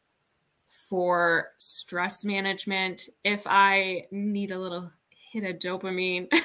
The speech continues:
<laughs> before I go into a big meeting for the girls, because <clears throat> where both of my girls are autistic, it's,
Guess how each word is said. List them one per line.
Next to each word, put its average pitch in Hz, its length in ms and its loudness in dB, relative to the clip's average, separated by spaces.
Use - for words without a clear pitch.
<laughs> - 380 -2
before 190 400 6
I 175 120 8
go 175 280 6
into 185 300 0
a 170 60 -2
big 175 240 0
meeting 175 400 -2
for 175 200 -6
the 170 80 -4
girls, 202 600 2
because 170 600 -2
<clears throat> - 220 -6
where 185 600 2
both 180 240 -4
of 175 60 -10
my 165 180 -4
girls 160 380 -4
are 156 380 -4
autistic, 220 560 -6
it's, - 340 -2